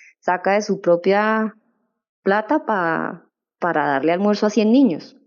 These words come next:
Entonces a nosotros eso nos parece increíble. Y, y estas personas generalmente se quedan por fuera de todas las con-, convocatorias de agencias de cooperación o incluso del Estado, pues porque no tienen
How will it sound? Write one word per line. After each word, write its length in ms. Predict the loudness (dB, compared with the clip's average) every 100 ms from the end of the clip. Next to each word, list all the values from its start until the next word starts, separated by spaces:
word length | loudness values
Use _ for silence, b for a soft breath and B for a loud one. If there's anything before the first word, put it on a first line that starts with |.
| _
Entonces 400 | -10 -4 -4 -2
a 80 | -2
nosotros 380 | -2 -4 -4 -2
eso 180 | -2 -2
nos 140 | -2
parece 340 | -2 -2 -2 -2
increíble. 800 | 0 0 -2 0 0 -2 -8 -12 b b b b _ -4
Y, 520 | -2 0 0 0 0
y 80 | 0
estas 220 | 0 -2
personas 340 | -2 -2 -2 -2
generalmente 540 | 0 0 0 -4 -4
se 100 | -4
quedan 220 | -2 -2
por 140 | -2 -4
fuera 320 | -2 0 0
de 60 | -2
todas 160 | 0 0
las 160 | 0
con-, 280 | -4 -6 -8 -8
convocatorias 800 | -6 -2 -2 -2 0 2 2 0
de 380 | 2 0 0 0
agencias 420 | -2 -4 -2 -2
de 80 | -2
cooperación 840 | -4 -4 -2 -4 -2 2 2 2 -2
o 20 |
incluso 400 | -4 -6 -8 -4
del 140 | -4
Estado, 480 | -6 -8 -4 -4 -6 _ -4
pues 180 | -2 -2
porque 340 | -6 -6 -6
no 200 | -4 -4 -6
tienen 440 | -2 0 0 -4